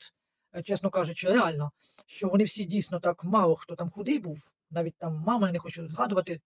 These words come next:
про неї, ну, взагалі когось затягувати в цю тему, але я просто скажу, що все ж таки, як ми кажемо, на старість, уже в такому віці, знаєте,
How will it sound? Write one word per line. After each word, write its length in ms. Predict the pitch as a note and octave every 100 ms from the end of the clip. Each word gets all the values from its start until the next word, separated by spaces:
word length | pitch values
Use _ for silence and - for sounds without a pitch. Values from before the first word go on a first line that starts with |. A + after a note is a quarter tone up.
| _
про 120 | F#3
неї, 260 | F3+ E3+ F3+
ну, 100 | F#3+
взагалі 280 | D#3 F#3 F3
когось 200 | F#3 D3
затягувати 640 | F#3+ F3 A3+ F#3+ F3+ F3
в 60 | C#3+
цю 180 | G3
тему, 260 | E3+ A3+ F#3+
але 120 | F#3
я 60 | G3
просто 220 | G3+ G3
скажу, 240 | - F3+ F3+
що 200 | - E3 - -
все 180 | - A3
ж 100 | -
таки, 220 | G3 F3 E3 - - - _ G3
як 200 | G3+ G3
ми 100 | G3+
кажемо, 300 | G#3 F#3+ F#3
на 80 |
старість, 580 | F#3 - B3 A#3+ - - - -
уже 140 | F#3+
в 20 |
такому 280 | G#3+ G#3 G3+
віці, 300 | G#3+ - F#3+
знаєте, 420 | E3+ G#3+ G3+ E3